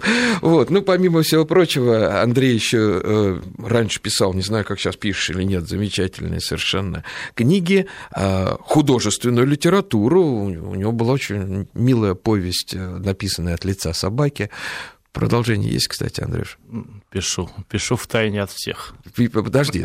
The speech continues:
Speaker 1: ну, ну вот давай так, чтобы тебя сразу вспомнили. А, так это вот этот, да? Э, значит, первая часть, вторая, как назывались?
Speaker 2: А первая была «Морда и Купер».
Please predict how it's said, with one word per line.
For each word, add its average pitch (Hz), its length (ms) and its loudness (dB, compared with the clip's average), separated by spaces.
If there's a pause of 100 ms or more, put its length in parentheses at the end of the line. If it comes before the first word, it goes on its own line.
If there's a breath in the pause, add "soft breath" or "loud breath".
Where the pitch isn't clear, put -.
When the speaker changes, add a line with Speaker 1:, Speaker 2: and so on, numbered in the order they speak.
Speaker 1:
ну, 113 140 2
ну 160 80 6
вот 170 140 2
давай 160 260 4
так, 120 260 -2
чтобы 113 240 0
тебя 120 160 2
сразу 120 200 2
вспомнили. 127 420 2
А, 330 520 4
так 233 220 0
это 254 200 4
вот 262 280 0
этот, 160 560 2
да? 170 280 4 (440 loud breath)
Э, 110 300 4
значит, 156 340 2
первая 190 380 6
часть, 175 420 2 (160)
вторая, 156 480 4
как 151 220 0
назывались? 139 640 2 (360 loud breath)
Speaker 2:
А 120 140 0
первая 107 400 2
была 104 240 2
«Морда 107 300 2
и 107 80 2
Купер». 113 420 -2